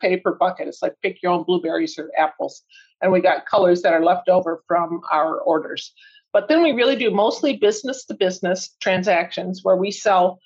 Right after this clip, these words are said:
truckloads of material, twenty-two tons at a time. So we basically sell thousands of tons of this, and it goes on trucks and it goes to a contractor in the business of putting it on the roads, or a coating contractor who's gonna put it on the walls of the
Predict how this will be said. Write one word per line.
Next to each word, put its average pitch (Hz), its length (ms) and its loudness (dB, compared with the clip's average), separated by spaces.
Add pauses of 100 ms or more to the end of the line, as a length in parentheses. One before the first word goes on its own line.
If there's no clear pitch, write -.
(240)
truckloads 214 540 0
of 185 40 -10
material, 175 720 -2
twenty-two 214 440 -2
tons 196 340 0
at 170 120 2
a 180 60 -4
time. 180 400 -6
So 190 340 0
we 190 120 -6
basically 220 420 0
sell 185 240 0
thousands 185 480 -2
of 180 140 -8
tons 170 420 -8
of - 160 -4
this, 156 340 0
and 175 140 -4
it 165 80 -6
goes 202 240 2
on 190 140 -2
trucks 190 400 0
and 180 80 -6
it 160 80 -10
goes 202 160 0
to 240 100 -12
a 208 40 -6 (120)
contractor 202 720 -4 (500)
in 190 140 -4
the 180 80 2
business 190 540 0
of 175 160 0
putting 185 240 0
it 180 100 0
on 175 140 0
the 160 80 -4
roads, 202 600 4
or 160 320 0 (120)
a 185 60 -6 (100)
coating 202 280 0
contractor 185 600 -4
who's 185 160 -8
gonna 170 180 -6
put 165 220 -6
it 165 60 -2
on 170 120 0
the 160 60 -4
walls 170 360 -2
of - 100 -8
the 156 80 -12